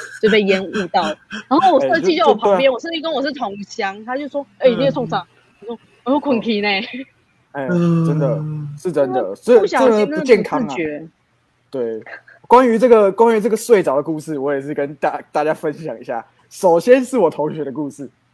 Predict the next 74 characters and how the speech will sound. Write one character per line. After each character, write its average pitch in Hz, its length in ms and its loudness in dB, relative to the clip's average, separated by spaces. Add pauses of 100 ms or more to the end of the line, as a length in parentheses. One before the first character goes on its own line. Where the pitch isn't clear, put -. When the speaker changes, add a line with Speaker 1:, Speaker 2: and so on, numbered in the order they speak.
(300)
Speaker 2:
哦， 151 160 2
Speaker 3:
嗯。 127 80 -6
Speaker 2:
有 147 80 -2
一 165 40 -4
次 175 140 -4
我 180 120 0
们 147 120 -10
就 165 140 -4
是 180 120 -10
大 151 280 2
二 147 160 -2
去 143 120 -12
跟 135 240 -10
片， 123 220 -10 (480)
然 123 100 -6
后 151 80 -2
那 196 120 -6
个 170 120 -2
时 143 120 -8
候， 147 160 -4
因 202 100 -6
为 226 60 -4
你 156 80 -8
知 135 60 -8
道 151 80 -2
学 127 240 -10
生 131 300 -12
就 151 100 -6
没 127 160 -10
什 120 120 -16
么 113 60 -16
钱， - 240 -18 (560)
所 - 180 -10
以， - 40 -8
啊， 147 60 -4
然 147 120 -2
后 180 160 -4
又 175 340 0
可 160 120 -16
能 123 140 -14
技 190 200 -10
术 170 180 -10
不 143 120 -10
是 151 100 -10
很 131 140 -8
纯 107 240 -20
熟， - 240 -16 (240)
所 185 200 -6
以 131 180 -6 (100)
比 180 80 -4
如 156 80 -2
说 151 140 -6
你 139 140 -10
一 147 60 -8
天 151 220 -10
表 107 220 -8
定 131 140 -12
可 120 80 -18
能 113 60 -20
是 117 60 -20
拍 127 160 -14
十 127 200 -14
二 123 200 -6
小， - 160 -16 (520)
那 175 100 -12
你 127 220 -10 (160)
搞 127 200 -2
一 160 40 -4
搞 120 180 -2
就 139 80 -10
变 156 180 -2
二 151 120 -2
十 104 220 -16
小， - 220 -18